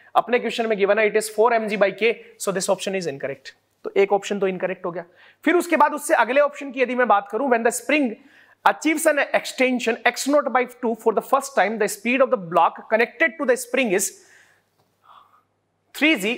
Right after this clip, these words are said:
under root M by five K। देखो बेटा जी, यदि मैं इसकी स्पीड की बात करता हूं ना, फर्स्ट टाइम स्पीड की बात कर रहा है, एक्स नॉट बाई टू, तो हमें पता है सर एक्स नॉट बाई टू कौन सी कंडीशन के लिए होगा? बोला मीन कंडीशन के लिए होगा।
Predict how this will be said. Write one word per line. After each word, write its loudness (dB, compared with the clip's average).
under 2
root -6
M 4
by 0
five 0
K। -6
देखो 2
बेटा -2
जी, -12
यदि 0
मैं 4
इसकी -4
स्पीड -2
की -2
बात 2
करता -2
हूं 2
ना, -2
फर्स्ट -2
टाइम -4
स्पीड -4
की -8
बात 0
कर -4
रहा -12
है, -20
एक्स 0
नॉट 2
बाई 2
टू, -12
तो 4
हमें 0
पता 2
है 0
सर 0
एक्स -4
नॉट 2
बाई 2
टू -6
कौन 0
सी -6
कंडीशन -4
के -2
लिए -2
होगा? 2
बोला -2
मीन -8
कंडीशन -12
के -10
लिए -12
होगा। -8